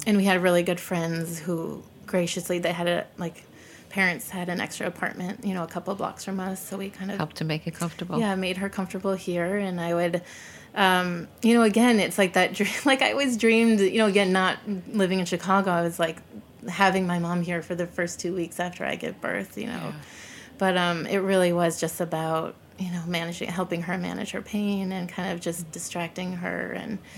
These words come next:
Speaker 1: you know, bringing my daughter to see her and just,
Speaker 2: Mm-hmm.
Speaker 1: you know, trying to spend as much quality time as I could with her.
Speaker 2: You must have had to dig so deep for your own strength during that time.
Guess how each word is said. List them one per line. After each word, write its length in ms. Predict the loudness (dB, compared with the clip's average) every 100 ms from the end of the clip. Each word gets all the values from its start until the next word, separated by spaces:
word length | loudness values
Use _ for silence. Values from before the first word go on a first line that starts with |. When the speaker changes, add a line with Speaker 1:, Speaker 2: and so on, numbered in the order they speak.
| -18 -20 -20 -12
Speaker 1:
you 80 | -4
know, 80 | -2
bringing 300 | 0 0 0
my 140 | -2
daughter 400 | -4 -4 -2 -4
to 80 | -6
see 260 | -8 -4 -4
her 300 | -2 0 -2
and 340 | -4 -6 -6
just, 300 | -6 -10 -12
Speaker 2:
Mm-hmm. 300 | -14 -12 -6
Speaker 1:
you 60 | -4
know, 120 | -4
trying 280 | -2 0 0
to 60 | 0
spend 220 | -2 -4
as 120 | -4
much 160 | -6 -6
quality 300 | -6 -4 -4
time 240 | -6 -8
as 100 | -8 -10
I 80 |
could 200 | -10 -8
with 180 | -8 -8
her. 300 | -8 -8 -10 -12 -8
Speaker 2:
You 100 | -4
must 240 | -2 -2 -4
have 80 | 2
had 180 | 2 2
to 80 | -2
dig 260 | -2 -2
so 240 | 0 2 2
deep 300 | 2 0 -2
for 140 | -4
your 200 | 0 2
own 140 | 0
strength 440 | -2 0 0 0 -2
during 180 | -4 -2
that 160 | -4
time. 300 | -2 -2 -2